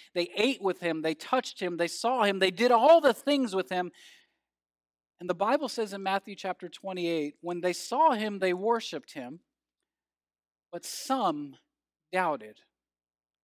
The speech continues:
But some doubted. And I think it's fair to say that some doubts had crept into the, into the Colossian church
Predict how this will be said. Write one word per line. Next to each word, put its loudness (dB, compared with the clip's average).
But -16
some -6
doubted. -6
And -6
I 2
think 0
it's 4
fair 8
to 0
say 4
that 0
some 0
doubts 6
had -4
crept 0
into 0
the, -6
into -8
the -2
Colossian 4
church -4